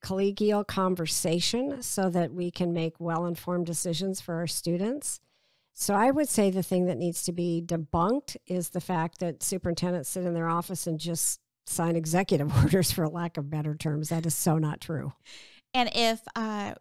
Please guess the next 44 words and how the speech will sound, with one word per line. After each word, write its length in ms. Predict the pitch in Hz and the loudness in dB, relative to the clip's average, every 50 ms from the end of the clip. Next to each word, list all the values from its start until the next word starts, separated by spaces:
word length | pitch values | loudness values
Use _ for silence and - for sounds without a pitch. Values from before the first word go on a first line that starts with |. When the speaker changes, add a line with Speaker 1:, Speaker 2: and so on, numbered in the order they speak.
| _ | _
Speaker 2:
people 280 | - - 220 - 226 220 | -18 -14 -12 -10 -8 -8
wanted 240 | 214 214 208 202 - | -6 -6 -8 -8 -10
to 80 | 185 | -12
find 340 | 170 - 214 214 247 262 254 | -12 -12 -8 -6 -6 -6 -6
what 240 | - - 185 170 - | -6 -6 -8 -6 -6
a 40 | 175 | -8
think 300 | - - 190 196 214 - | -8 -6 -6 -8 -8 -8
partner 360 | - - 202 - 180 165 151 | -8 -8 -8 -6 -6 -6 -4
is, 340 | 151 151 151 165 170 - - _ _ _ _ _ | -4 -4 -4 -4 -6 -8 -10 _ _ _ _ _
how 180 | - - 214 220 | -4 0 0 0
would 140 | 226 214 220 | 0 0 -2
you 100 | 214 196 | -4 -4
define 340 | 196 190 - 175 175 180 180 | -4 -4 -4 -4 -4 -4 -6
that? 220 | 175 80 - - - - - - - - - - - - _ _ | -6 -8 -8 -10 -12 -16 -20 -20 -20 -20 -20 -20 -20 -20 _ _
Speaker 1:
I, 300 | - 240 262 311 359 392 - _ - | 2 4 4 6 6 4 0 _ 4
a 80 | 262 247 | 4 4
think 340 | - - - 254 381 - - | 6 6 4 4 6 6 6
partner 360 | - 285 262 247 - 233 226 | 6 6 4 4 4 4 2
for 180 | - - 214 | 4 4 4
me 340 | 202 196 196 190 185 185 - | 6 8 8 8 6 4 4
is 120 | - 170 - | 2 0 0
somebody 520 | - - 220 220 214 214 220 214 214 208 | 2 2 4 4 6 6 6 6 6 6
who 320 | 202 - 202 190 190 180 - | 6 4 4 4 2 2 0
I'm 240 | - 185 196 226 254 | 0 0 2 4 4
engaged 460 | 240 220 180 185 180 180 180 - - | 4 4 4 2 2 2 2 0 -2
in 80 | 190 165 | -2 0
conversation 720 | - 160 170 175 175 175 156 - 175 175 170 160 - 202 | 0 0 0 0 0 0 -2 -2 -2 -2 -2 -2 -2 -2
with. 120 | 190 - | -4 -4
And 80 | 226 247 | -4 -6
it 40 | - | -6
can 120 | 285 294 | -6 -4
be 80 | 311 262 | -2 -2
more 200 | 202 180 180 185 | 0 0 0 0
than 160 | 196 170 160 | 0 0 -2
one 160 | 151 151 156 | -2 -2 -4
person. 520 | - - 160 170 - - 135 123 165 180 - - | -4 -6 -6 -6 -6 -6 -6 -6 -6 -8 -6 -4
Um, 220 | 196 180 165 175 | -2 0 0 0
for 160 | 165 - 180 175 | -2 -2 -2 -2
example, 420 | 165 160 180 180 185 175 190 175 | -2 -2 -2 -2 -2 -2 -2 -4
this 200 | 170 165 - - | -2 -4 -4 -2
morning 280 | 180 175 180 196 185 160 | -2 0 0 0 0 0
with 140 | 156 - | -2 -2
the 80 | - 165 | -2 -4
principals, 720 | - 202 226 226 - 208 175 160 170 180 175 - - - | -2 -2 -2 -2 -4 -4 -4 -2 -2 -2 -2 -4 -6 -8